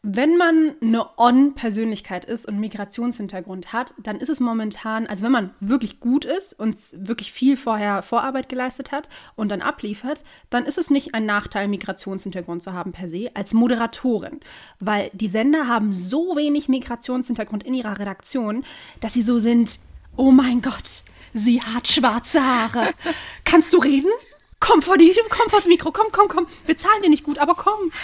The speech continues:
Speaker 1: komm." Also sie geben dir schon die Möglichkeit, vor einer Kamera zu stehen und
Speaker 2: Ja.
Speaker 1: vor einem Mikro. Die guten Jobs kriegt man vielleicht trotzdem erstmal nicht, aber ne, du,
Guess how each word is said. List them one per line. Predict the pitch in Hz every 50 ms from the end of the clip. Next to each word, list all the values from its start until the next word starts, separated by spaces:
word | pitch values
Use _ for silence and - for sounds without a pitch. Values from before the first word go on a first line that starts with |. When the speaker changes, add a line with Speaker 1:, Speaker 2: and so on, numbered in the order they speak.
| - -
Speaker 1:
komm." | - 415 453 523 554 - - - - - - -
Also | - 277 233 233
sie | 233 214 233
geben | 190 240 285 339
dir | 302 233
schon | - 240 226
die | 214
Möglichkeit, | 208 220 262 - 339 - - - 208 185
vor | - -
einer | 214 208 190 175 - - 190 -
Kamera | - - 208 220 247 220 214 214
zu | - 220
stehen | - - 226 254 247
und | 240 233
Speaker 2:
Ja. | 233
Speaker 1:
vor | 226 214
einem | 202 202 196
Mikro. | 208 226 - - - 247 262 - - - - - -
Die | 220 208
guten | 247 302 349 359 330
Jobs | 269 285 240 - -
kriegt | - 294 -
man | 269 233 226
vielleicht | - 226 202 202 -
trotzdem | - 269 277 - 320 254
erstmal | 190 233 240 247 240 233
nicht, | 233 240 240 - -
aber | 196 190 190 190 196
ne, | 208 240 254 - - - - - - - - _ _ _ _ _ _ _ _ _ _ _ _
du, | - 233 220 220 226 185 -